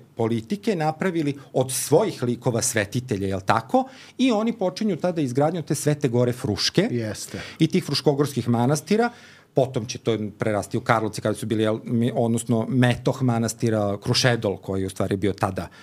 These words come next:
Speaker 1: jel, glavni, ovaj, manastir na Fruškoj gori. I, e, u, kako se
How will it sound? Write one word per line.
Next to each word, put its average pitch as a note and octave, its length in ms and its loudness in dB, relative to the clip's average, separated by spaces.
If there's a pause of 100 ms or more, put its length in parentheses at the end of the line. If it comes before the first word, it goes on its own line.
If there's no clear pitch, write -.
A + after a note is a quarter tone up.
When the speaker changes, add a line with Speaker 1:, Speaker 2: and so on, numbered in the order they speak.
(220)
Speaker 1:
jel, A2+ 180 0
glavni, G#2+ 460 0 (280)
ovaj, G#2 320 0
manastir G#2+ 460 0
na G#2 80 0
Fruškoj A2+ 340 -2
gori. E3+ 300 2 (380)
I, B3 280 4
e, - 100 0 (200)
u, C#3+ 120 0
kako G3 400 0
se D3 240 0